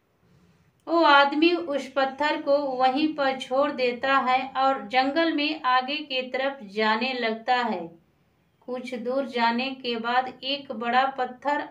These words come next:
और दिखाई देता है। वो आदमी उस पत्थर के पास बैठ जाता है और उस पत्थर पर छीनी हथौड़ी के वार करने लगता है और एक मूर्ति बनाने लगता है।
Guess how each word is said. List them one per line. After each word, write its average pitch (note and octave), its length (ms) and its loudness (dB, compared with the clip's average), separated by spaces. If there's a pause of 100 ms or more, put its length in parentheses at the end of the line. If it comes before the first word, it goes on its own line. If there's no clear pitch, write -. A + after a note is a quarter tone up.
और C4 260 4
दिखाई A#3+ 560 -6
देता A#3+ 420 -2
है। G3+ 400 -6 (960)
वो E4+ 180 2
आदमी D4+ 640 4
उस C#4+ 380 -6
पत्थर D4 420 -2
के C4+ 240 -2
पास C#4 480 0
बैठ C4+ 400 4
जाता B3+ 380 2
है B3+ 380 2
और B3+ 380 2
उस C4+ 460 -6
पत्थर B3+ 420 -4
पर B3+ 420 0 (600)
छीनी E4+ 340 0
हथौड़ी C#4+ 640 2 (580)
के E4 160 2
वार D4 340 4
करने C#4+ 480 0
लगता C#4 500 -2
है B3 320 -2
और B3+ 340 0
एक D4+ 460 -6
मूर्ति B3+ 480 -4
बनाने B3+ 600 -2
लगता A#3 420 2
है। F#3 380 -2